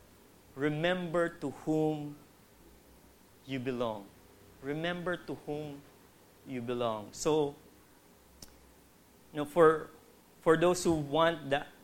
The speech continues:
the verse in E S V, it says, "So then you are no longer strangers, aliens, but fellow citizens with the saints and members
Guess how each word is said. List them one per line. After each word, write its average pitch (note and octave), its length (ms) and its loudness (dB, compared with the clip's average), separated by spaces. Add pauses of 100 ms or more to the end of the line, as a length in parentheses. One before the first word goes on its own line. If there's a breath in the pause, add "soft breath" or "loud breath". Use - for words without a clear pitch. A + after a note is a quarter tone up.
the C3 140 -8
verse D#3+ 500 6
in C#3 160 -4
E F3 180 -2
S D3+ 220 -2
V, D#3 320 0 (480)
it C#3+ 100 -12
says, - 380 2 (140)
"So F#3+ 280 4
then F3+ 300 2
you E3+ 160 0
are D#3 80 6
no D#3 240 2
longer F#3 480 0
strangers, E3 1000 -4 (340)
aliens, F#3+ 540 0
but C#3+ 260 -4
fellow D#3 240 2
citizens D#3+ 520 -8
with C#3 100 -4
the B2+ 80 -4
saints D3+ 340 -4
and C3 220 -4
members C#3 540 -4